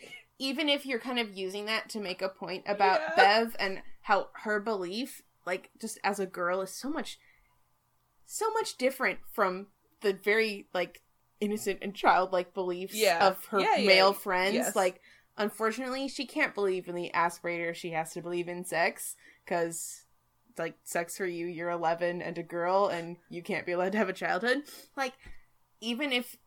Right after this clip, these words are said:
Speaker 1: you understand it as important, Stephen King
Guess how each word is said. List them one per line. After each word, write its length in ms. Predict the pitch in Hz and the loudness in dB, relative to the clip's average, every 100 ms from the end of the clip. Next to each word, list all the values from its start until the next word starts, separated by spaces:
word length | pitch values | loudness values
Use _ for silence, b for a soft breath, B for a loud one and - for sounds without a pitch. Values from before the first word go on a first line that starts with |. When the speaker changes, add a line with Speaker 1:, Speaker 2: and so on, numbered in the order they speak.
| - | -8
Speaker 1:
you 200 | 196 196 | 0 2
understand 640 | 190 185 - 180 185 190 - | 2 -2 -4 -4 -4 -8 -6
it 140 | 190 190 | -4 -2
as 160 | 180 180 | -4 -4
important, 640 | 175 - 190 - 226 - _ _ _ _ | -8 -6 -6 -4 -8 -8 _ _ _ _
Stephen 540 | - - 214 202 175 165 | -14 -8 -4 -4 -4 -4
King 520 | 196 165 165 175 | -2 -2 -4 -10